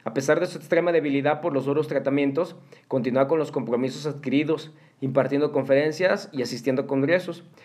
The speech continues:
Termina su libro, su último libro, Literatura y Ciencia, publica-, en, de, en mil novecientos sesenta y tres,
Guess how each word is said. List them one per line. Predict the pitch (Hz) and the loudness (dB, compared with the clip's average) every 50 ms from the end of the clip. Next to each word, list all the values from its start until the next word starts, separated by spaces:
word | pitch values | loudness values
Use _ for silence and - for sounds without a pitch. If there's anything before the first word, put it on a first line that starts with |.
| - - _ - | -20 -20 _ -2
Termina | 135 135 135 143 147 151 | 2 2 4 4 2 2
su | 147 147 151 143 | 0 0 0 2
libro, | 139 143 151 151 165 180 185 196 - - - - | 2 2 2 2 2 2 2 2 0 -4 -12 -18
su | - - - 143 | -8 -2 0 0
último | 139 139 151 156 147 | 0 0 0 2 2
libro, | 143 147 143 156 175 175 170 | 2 2 2 2 2 0 0
Literatura | 160 143 127 135 131 120 120 - 147 139 139 | 0 -4 0 0 0 0 0 -2 0 0 0
y | 135 | 0
Ciencia, | 139 147 156 160 165 156 180 180 202 208 214 - - - - - - - - _ _ _ _ _ _ - | 0 0 -2 -2 -2 0 0 0 0 -2 -4 -8 -16 -20 -20 -20 -20 -20 -20 _ _ _ _ _ _ -4
publica-, | - 131 123 117 113 143 143 139 139 135 - - | -2 -2 0 0 2 4 4 4 2 -2 -10 -6
en, | - 139 131 127 127 123 | -2 0 0 0 0 -2
de, | 120 123 123 120 120 120 117 117 113 - | 0 2 2 2 2 2 0 -4 -6 -6
en | 135 123 | -2 0
mil | 127 139 | 2 2
novecientos | 151 156 143 143 143 143 160 147 | 2 0 0 -2 -2 0 0 0
sesenta | 135 139 131 113 113 | -2 -4 -6 -6 -4
y | 113 | -2
tres, | 160 156 165 165 - | 2 2 0 0 -2